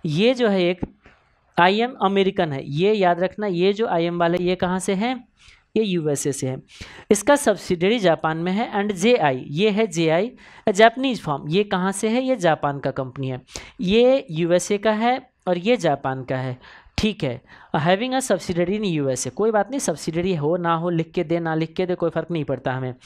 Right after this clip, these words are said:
They have, uh, they have, they face the following interest rate, यानी कि यूएस में अगर कोई लोन लेगा, यूएस वाले कंपनी डॉलर में लोन लेगा तो उसको लिबोर प्लस पॉइंट फ़ाइव का रेट अप्लाई होगा।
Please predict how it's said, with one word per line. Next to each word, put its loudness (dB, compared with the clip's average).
They 6
have, 2
uh, 4
they 4
have, 2
they 6
face 2
the -2
following 2
interest -2
rate, 0
यानी 2
कि -2
यूएस 2
में 0
अगर 4
कोई 0
लोन 0
लेगा, 0
यूएस 2
वाले 8
कंपनी -2
डॉलर 6
में 2
लोन 4
लेगा 2
तो -10
उसको -4
लिबोर 2
प्लस 2
पॉइंट -2
फ़ाइव 0
का 0
रेट 0
अप्लाई 0
होगा। -2